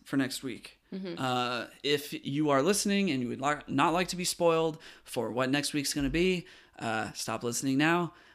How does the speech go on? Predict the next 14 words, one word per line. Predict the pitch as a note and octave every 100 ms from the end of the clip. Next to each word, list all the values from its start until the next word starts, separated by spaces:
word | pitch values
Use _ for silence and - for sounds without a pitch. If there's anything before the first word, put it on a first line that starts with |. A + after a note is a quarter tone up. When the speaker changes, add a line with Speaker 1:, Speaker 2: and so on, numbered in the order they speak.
| -
Speaker 1:
Uh, | A#2+ A#2
but | A#2 A#2+
if | A#2
you | B2
would | A#2
like | A#2+ A#2+ -
to, | C3+ C3+ B2+
uh, | C3 C3 C3+
listen | C#3+ D3 F3+ F#3 E3+
and | C3 C3+
know | C3+ C#3
ahead | D3
of | D3+
time, | E3 F3+